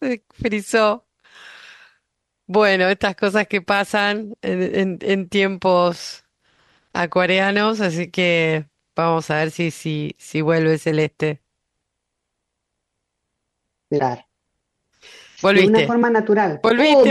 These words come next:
Speaker 2: me fui de
Speaker 1: volviste.
Speaker 2: vuelta!
Speaker 1: Sí, te fuiste.
Speaker 2: Ay, no sé qué pasó hoy con la, la señal esta. Parece que la Pachamama me tiene entrecortada. Decía,
Speaker 1: Ah.
Speaker 2: <laughs> no sé dónde quedé. Decía yo que es importante esa unión,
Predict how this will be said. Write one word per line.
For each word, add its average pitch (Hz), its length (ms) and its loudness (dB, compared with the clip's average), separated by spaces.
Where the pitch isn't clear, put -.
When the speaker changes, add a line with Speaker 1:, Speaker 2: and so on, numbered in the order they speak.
Speaker 2:
me 254 60 4
fui 302 120 4
de 269 180 6
Speaker 1:
volviste. - 20 4
Speaker 2:
vuelta! 254 720 4
Speaker 1:
Sí, 240 60 4
te 240 80 4
fuiste. 208 120 4
Speaker 2:
Ay, 175 420 -2
no 302 140 2
sé 330 180 2
qué 208 100 4
pasó 180 320 2
hoy 175 120 4
con 175 140 2
la, 170 100 4
la 170 200 2
señal 165 380 0
esta. 151 340 -4
Parece 233 340 4
que 214 100 6
la 196 100 4
Pachamama 208 460 2
me 202 120 4
tiene 190 200 4
entrecortada. 165 720 0
Decía, 226 380 4
Speaker 1:
Ah. - 140 -2
Speaker 2:
<laughs> 539 180 6
no 302 180 6
sé 349 120 4
dónde 262 320 6
quedé. 170 320 4
Decía 220 340 4
yo 233 260 2
que 233 280 2
es 220 60 4
importante 208 640 0
esa 202 200 0
unión, 185 420 2